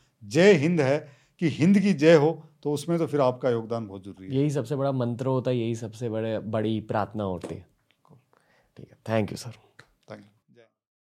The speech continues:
Speaker 2: दोस्तों, तो ये था आज का एपिसोड। मैं हमेशा ये चाहता हूँ कि द रणवीर शो हिंदी पर ऐसे बहुत सारी चीज़ें निकल के आए जो मेन स्ट्रीम मीडिया में लोग खुल के बात नहीं कर सके।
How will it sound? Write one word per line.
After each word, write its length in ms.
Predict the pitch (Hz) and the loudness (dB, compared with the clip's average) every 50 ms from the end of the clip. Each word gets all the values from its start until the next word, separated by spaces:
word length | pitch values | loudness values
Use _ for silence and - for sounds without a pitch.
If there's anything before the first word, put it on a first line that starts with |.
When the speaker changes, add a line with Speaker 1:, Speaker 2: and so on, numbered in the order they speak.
| _ _ _ _ 160 | _ _ _ _ -12
Speaker 2:
दोस्तों, 260 | 165 151 - 185 165 | -10 -4 -4 -2 -2
तो 100 | 165 160 | 0 0
ये 240 | 143 139 143 143 139 | 2 4 4 4 2
था 200 | 135 139 143 139 | 2 0 0 0
आज 380 | 123 - 98 117 120 113 - | 0 0 2 0 0 0 -2
का 180 | - - 123 - - | -2 -2 -2 0 0
एपिसोड। 520 | 101 87 113 107 107 123 123 127 127 127 117 - _ _ _ _ _ _ _ _ _ _ | -4 -4 -6 -4 -2 -2 -2 -2 -2 -6 -12 -18 _ _ _ _ _ _ _ _ _ _
मैं 120 | 131 139 143 | 0 2 2
हमेशा 240 | 143 143 139 143 156 | 2 2 2 2 2
ये 200 | 151 143 147 143 | 2 2 2 2
चाहता 280 | 156 147 139 135 147 | 2 2 2 2 0
हूँ 100 | 147 139 | 0 0
कि 100 | 139 147 | 0 0
द 100 | 135 135 | 0 2
रणवीर 460 | 131 135 135 131 127 131 131 131 123 | 2 2 2 0 0 -2 -4 -4 -6
शो 140 | 120 143 135 | -4 -4 -4
हिंदी 300 | 123 120 120 120 127 131 | -4 -4 -4 -4 -4 -4
पर 420 | - - 131 127 127 127 120 120 - _ _ _ _ _ _ _ _ - | -4 -2 -2 0 0 0 -2 -6 -12 _ _ _ _ _ _ _ _ -2
ऐसे 500 | 117 120 117 113 - 139 131 127 127 123 | 0 0 0 0 2 2 2 4 2 2
बहुत 360 | 120 123 127 139 147 143 - | 4 4 4 4 4 2 0
सारी 320 | - 147 139 135 135 135 | 0 0 2 2 2 0
चीज़ें 600 | 120 - 139 127 117 123 131 127 127 127 123 95 | -2 -2 -4 -2 -2 0 0 0 0 -2 -2 -2
निकल 360 | 104 127 123 110 - 135 135 135 | -2 -4 -4 0 2 2 2 2
के 140 | 139 151 | 2 0
आए 180 | 143 135 139 147 - _ - 127 | 0 -2 -4 -6 -12 _ -18 -10
जो 360 | 123 127 123 120 120 120 120 | -4 -2 0 0 0 0 0
मेन 300 | 117 127 143 160 175 175 | 2 2 2 4 4 2
स्ट्रीम 360 | 156 - - 160 165 151 143 | 0 -2 -2 0 0 0 2
मीडिया 440 | 143 143 139 135 127 139 139 135 135 | 2 0 0 0 2 2 2 2 0
में 380 | 131 135 135 131 131 131 127 127 - _ _ _ _ _ 135 | 0 -2 -2 0 -2 -2 -4 -6 -10 _ _ _ _ _ -2
लोग 420 | 127 131 131 131 131 123 123 _ | 0 2 4 4 2 0 -2 _
खुल 240 | - - 139 135 135 | -6 -4 -2 -2 -2
के 120 | 135 143 | -2 -2
बात 320 | 127 123 117 117 117 - 123 | -2 -2 -4 -4 -6 -6 -6
नहीं 200 | 117 123 139 135 | -4 -4 -2 0
कर 100 | 147 131 | -2 -2
सके। 300 | 123 135 120 - 127 | -2 -6 -8 -8 -8